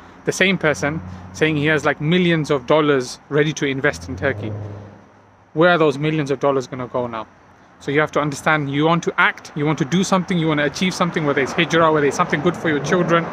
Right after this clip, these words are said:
you want to spend time more with your family, connect with Allah, do something good, act now. Don't delay. The more you delay, the more you'll regret.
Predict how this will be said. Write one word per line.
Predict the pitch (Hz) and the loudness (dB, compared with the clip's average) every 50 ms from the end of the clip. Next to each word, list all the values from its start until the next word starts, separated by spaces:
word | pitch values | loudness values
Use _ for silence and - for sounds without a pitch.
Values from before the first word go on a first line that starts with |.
| - - - - - | -10 -12 -12 -12 -4
you | - 151 | 0 2
want | 160 165 | 2 2
to | 170 | 0
spend | - - 208 202 202 185 | 0 2 2 2 2 0
time | - - 202 196 196 190 | 0 2 2 4 4 4
more | 185 180 175 185 196 196 | 2 2 4 4 4 4
with | 180 180 160 | 4 4 4
your | 165 151 | 2 0
family, | - - 190 180 180 180 180 180 175 165 - - - - - - | 2 2 2 2 4 2 2 2 2 0 -2 -10 -20 -20 -14 -6
connect | - 156 160 180 202 - - - | -2 0 2 2 2 0 0 0
with | 185 170 | 0 2
Allah, | 180 175 160 160 165 165 160 143 | 2 2 2 2 4 2 2 2
do | 127 185 208 | 2 0 0
something | 190 - 196 175 165 - 165 151 | 2 2 0 0 0 0 -2 -2
good, | 135 - 165 151 139 - - - - - - - - - _ _ - - - | 0 0 0 0 -2 -8 -20 -20 -20 -20 -20 -20 -20 -20 _ _ -20 -20 -6
act | - - 170 175 175 - - - - - - - | 0 0 0 0 0 -4 -16 -18 -20 -20 -16 -10
now. | 147 139 139 139 147 156 156 147 139 123 113 - - - - - | -6 -4 0 2 4 4 4 4 4 2 -2 -6 -14 -20 -12 -2
Don't | - 151 165 175 180 147 | 0 0 0 0 -2 -2
delay. | - 180 160 135 156 160 147 123 - - - _ | 0 -2 2 2 2 2 2 -2 -6 -12 -14 _
The | - 135 | -8 -4
more | 139 156 170 | -2 -2 0
you | 160 156 156 | 0 -2 -2
delay, | 131 151 143 151 170 185 196 190 - - - - - - | -2 -2 0 2 2 2 2 -2 -6 -12 -20 -20 -14 -10
the | - 135 | -8 -4
more | 139 147 151 | -2 -2 0
you'll | 143 135 123 | 0 0 0
regret. | 127 131 117 - 139 147 135 | -2 -2 0 2 2 2 0